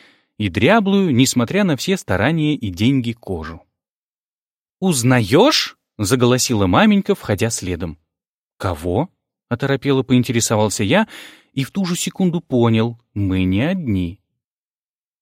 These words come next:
В дальнем углу возле антикварного пианино, на котором ни я, ни Николетта, ни, конечно, Тася играть не умеем,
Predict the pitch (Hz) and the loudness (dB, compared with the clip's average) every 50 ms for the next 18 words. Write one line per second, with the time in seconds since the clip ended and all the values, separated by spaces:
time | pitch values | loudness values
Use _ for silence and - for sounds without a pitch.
0 | _ _ _ _ _ _ _ - 104 90 90 92 139 185 208 202 190 185 185 165 | _ _ _ _ _ _ _ -8 -8 -6 -2 0 2 2 4 4 4 4 2 0
1 | 135 147 185 202 196 175 180 180 170 151 156 156 160 156 - 156 - - 135 156 | -2 -2 0 0 2 4 2 2 2 2 0 0 0 0 -2 -4 -2 0 2 2
2 | 160 151 151 139 139 123 - 120 127 139 147 165 196 214 196 185 170 160 156 139 | 4 4 4 4 2 2 2 2 2 2 2 2 2 4 4 4 4 2 2 2
3 | 151 139 - 143 143 143 139 135 123 120 135 147 147 135 117 131 131 123 117 113 | 0 0 2 2 2 4 4 4 4 4 4 4 4 4 4 4 4 4 4 2
4 | 117 127 131 131 127 120 - 123 120 117 113 113 107 - - - 110 104 98 110 | 2 2 2 2 2 0 0 0 2 2 2 2 0 0 -2 0 0 2 2 2
5 | 127 101 - - 120 104 98 92 - - 104 98 - - 101 90 82 - - 90 | 0 0 0 0 0 0 0 0 -2 -4 -6 -6 -2 -2 -2 -2 -2 -4 -6 -8
6 | 90 92 87 101 95 85 85 - 104 87 85 98 156 202 202 190 175 | -6 -6 -4 -2 -2 -2 -2 -4 -4 -2 0 0 2 2 2 0 -2